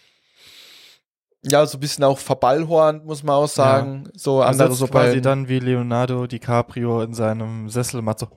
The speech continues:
Speaker 1: Genau, genau. Es gibt auch
Speaker 2: Den
Speaker 1: noch
Speaker 2: kenn
Speaker 1: andere,
Speaker 2: ich.
Speaker 1: gibt auch noch andere Superhelden, die halt Kräfte haben, die man kennt. Das ist halt,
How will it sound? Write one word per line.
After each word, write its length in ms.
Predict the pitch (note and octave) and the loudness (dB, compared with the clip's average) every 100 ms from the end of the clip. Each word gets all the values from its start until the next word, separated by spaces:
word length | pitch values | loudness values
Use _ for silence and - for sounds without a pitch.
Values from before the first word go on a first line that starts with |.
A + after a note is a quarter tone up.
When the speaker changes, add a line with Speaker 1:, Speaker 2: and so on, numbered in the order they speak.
| - - - _ _ _ | -8 -8 -14 _ _ _
Speaker 1:
Genau, 360 | E3+ D#3 C#3+ - - - - | 2 4 2 0 -18 -20 -10
genau. 300 | - D#3+ C3 A#2+ - _ - _ | -2 2 2 0 -14 _ -20 _
Es 80 | - | -8
gibt 140 | D3+ D3 | 0 4
auch 40 | |
Speaker 2:
Den 60 | C#3+ | 6
Speaker 1:
noch 160 | B2+ C3 | 6 6
Speaker 2:
kenn 100 | D#3 | 6
Speaker 1:
andere, 120 | C#3 | 2
Speaker 2:
ich. 220 | - - - | -2 -14 -8
Speaker 1:
gibt 200 | C#3+ D3 | -2 2
auch 120 | C3 | 4
noch 100 | B2 | 4
andere 280 | A2+ C3 C#3+ | 4 2 2
Superhelden, 500 | C3 C3 B2 A#2+ A#2 | 0 2 4 2 2
die 100 | B2 | 2
halt 220 | A#2+ A#2+ - - - | 2 0 -10 -20 0
Kräfte 260 | C#3 C3 C3 | 0 4 2
haben, 140 | C3 | 2
die 80 | B2+ | 0
man 160 | B2 | -2
kennt. 500 | - - C#3+ A#2+ - - _ _ _ _ _ _ _ _ _ | -2 -2 0 -2 -8 -18 _ _ _ _ _ _ _ _ _
Das 200 | - B2+ | -8 -4
ist 160 | C3 - | -2 2
halt, 440 | B2 A#2 - - | 2 2 -4 -16